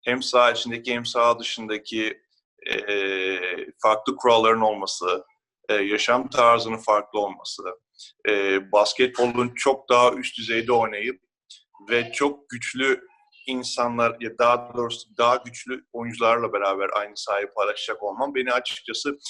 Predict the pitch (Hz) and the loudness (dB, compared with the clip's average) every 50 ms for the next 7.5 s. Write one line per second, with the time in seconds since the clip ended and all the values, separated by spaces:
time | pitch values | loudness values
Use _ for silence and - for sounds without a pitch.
0 | - - _ _ - 120 117 120 123 117 120 123 123 117 - _ - - - - | -18 -18 _ _ -4 -2 -2 0 -2 -2 -2 -2 -4 -4 -4 _ -10 -10 -6 -2
1 | 131 135 143 143 _ _ - - _ _ _ _ _ - 131 135 143 143 147 147 | -2 -2 -4 -4 _ _ -20 -20 _ _ _ _ _ -2 0 2 2 2 2 0
2 | - 127 123 123 123 120 120 131 139 143 143 143 - - _ _ _ _ _ _ | -2 -4 -4 -4 -4 -8 -10 -6 -4 -4 -4 -4 -6 -14 _ _ _ _ _ _
3 | - 113 107 107 107 107 107 107 107 107 107 107 110 _ 123 120 123 120 113 120 | -10 -6 -6 -4 -4 -4 -4 -4 -4 -6 -8 -8 -10 _ -4 -2 -2 -2 -2 -2
4 | 123 110 123 123 127 123 123 123 123 123 127 131 135 135 - - 113 107 110 127 | -2 0 0 0 0 -2 -4 -4 -2 0 0 0 0 -2 -6 -6 -4 0 0 0
5 | 135 131 - _ _ 120 117 123 123 120 120 120 120 120 117 117 - - 117 - | 0 0 -4 _ _ _ -2 -2 -2 -2 0 0 0 0 0 -2 -8 -12 -14 -14
6 | - - 117 117 120 120 123 120 123 120 120 113 117 113 - _ - 127 127 120 | -8 -4 -2 -2 -2 -2 -4 -4 -4 -4 -6 -6 -6 -8 -10 _ -14 -10 -2 -2
7 | 117 110 98 - 98 98 - 131 131 | -2 -2 -2 -4 -6 -8 -8 -8 -10